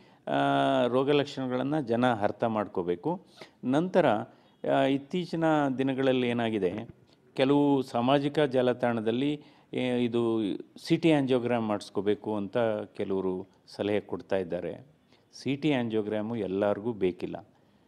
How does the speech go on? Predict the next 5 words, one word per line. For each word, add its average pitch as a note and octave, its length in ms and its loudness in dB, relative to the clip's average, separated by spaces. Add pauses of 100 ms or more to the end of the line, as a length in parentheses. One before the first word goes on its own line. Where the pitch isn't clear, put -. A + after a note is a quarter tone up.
(200)
ಯಾಕೆಂದ್ರೆ A#2 680 2 (240)
ಸಿ C3+ 300 -4
ಟಿ F3+ 300 0
ಆಂಜಿಯೋಗ್ರಾಮ್ A2+ 920 -2 (280)
ಅದರಲ್ಲಿ, B2+ 680 -2